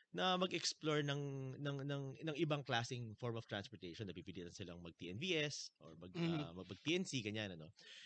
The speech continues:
Speaker 1: Ah, in fact, several years ago, the city government of Pasig did an informal survey asking people a very critical, a, a very simple question, "What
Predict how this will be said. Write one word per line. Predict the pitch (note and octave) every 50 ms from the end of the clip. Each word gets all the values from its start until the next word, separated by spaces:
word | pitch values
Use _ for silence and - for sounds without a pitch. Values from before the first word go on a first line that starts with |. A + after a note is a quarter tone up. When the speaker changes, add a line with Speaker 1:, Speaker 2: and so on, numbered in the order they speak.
| - -
Speaker 1:
Ah, | C#3 C3 D#3+
in | G3+ F#3+
fact, | - - F#3 F3+ - - - -
several | - F3+ E3+ D#3+ - D#3+ D#3+ D#3
years | D3+ C#3+ C#3 - D#3
ago, | B2+ A#2+ G#2 F#2+ F#2+ G2+ G2+ G2+
the | G#2+ A#2 A#2
city | A#2+ - D3 D3 C3+
government | C3+ C3 B2 B2+ B2 C3 B2 A#2+
of | -
Pasig | - G#2+ G2+ G2 - G#2 G2 A2+
did | A2+ B2 B2 B2
an | A2
informal | A#2 B2 B2 - - A2+ A2 A2 A2 A2
survey | - - D#3+ D#3 D3 A#2+ G#2+ G2 F#2+ G2 A2 - - - - - - - -
asking | - - - - F3+ F#3 E3+ -
people | D3+ C3+ A#2 - B2+ A#2
a | A2+ G#2
very | A#2+ B2+ C3 C3 B2+
critical, | - B2 - A#2+ - -
a, | G2+ C3+ C#3+
a | D#3 F3
very | E3+ G#3+ A#3 B3 -
simple | - A#3 F#3+ G3+ E3+
question, | - - A#2 G#2 - - - A#2 F#2+ F2+ F#2+
"What | A2 C#3+ E3+ F#3